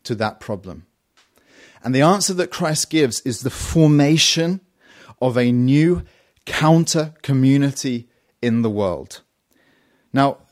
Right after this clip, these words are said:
uh, you see this here when he says, "You know that those who consider the rulers of the Gentiles lord it over them," and so on. And then verse forty-three, he says, "But it shall not be so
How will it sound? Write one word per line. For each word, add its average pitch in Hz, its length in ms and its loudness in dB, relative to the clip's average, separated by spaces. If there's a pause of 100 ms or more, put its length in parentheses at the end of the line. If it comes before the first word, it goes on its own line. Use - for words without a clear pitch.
(120)
uh, 92 180 -8
you 143 120 -2
see 190 300 2
this 165 260 0
here 147 340 0 (200)
when 127 120 -2
he 139 80 0
says, 156 460 0 (560)
"You 127 160 -4
know 147 240 6
that 160 140 2
those 147 180 2
who 139 80 -6
consider 135 300 -6
the 123 260 -8
rulers 139 320 0
of 117 80 -6
the 117 60 -4
Gentiles 127 560 -2
lord 127 180 0
it 127 80 -2
over 117 260 -2
them," 92 160 -8
and 87 100 -10
so 104 220 -8
on. 85 280 -14
And 110 100 -4
then 123 80 0
verse 165 240 4
forty-three, 160 520 0
he 120 120 -4
says, 123 300 -2 (420)
"But 127 140 2
it 131 140 -2
shall 175 500 2
not 190 480 0
be 170 200 4
so 113 520 -2